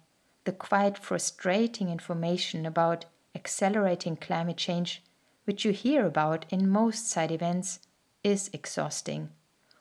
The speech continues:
Whilst then, at the same time, the negotiations amongst the states are getting stuck regularly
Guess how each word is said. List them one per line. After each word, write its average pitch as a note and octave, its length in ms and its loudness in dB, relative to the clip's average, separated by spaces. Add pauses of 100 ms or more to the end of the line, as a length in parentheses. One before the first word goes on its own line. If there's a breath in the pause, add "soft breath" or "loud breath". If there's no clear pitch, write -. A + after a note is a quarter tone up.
(100)
Whilst F3 400 2
then, F3 360 0 (380)
at E3+ 120 -6
the F3 80 -6
same F#3+ 320 0
time, A3 520 2 (460 loud breath)
the E3 80 0
negotiations E3 1040 -2 (180)
amongst E3 380 -4
the D#3 80 -6
states G#3+ 540 0 (260 soft breath)
are F#3 80 -2
getting G#3 380 -2
stuck A3 560 0
regularly D#3 800 -4